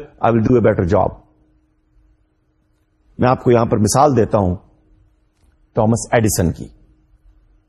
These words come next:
یاد ہے اس نے کیا کیا تھا؟ ذہن میں لائیے ذرا،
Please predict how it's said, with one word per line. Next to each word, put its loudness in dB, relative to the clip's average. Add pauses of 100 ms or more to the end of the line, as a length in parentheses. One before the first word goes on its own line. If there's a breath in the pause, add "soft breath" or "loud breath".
(160)
یاد 2
ہے 2
اس -2
نے 0
کیا 0
کیا -2
تھا؟ -10 (1500)
ذہن 2
میں 4
لائیے 4
ذرا، 4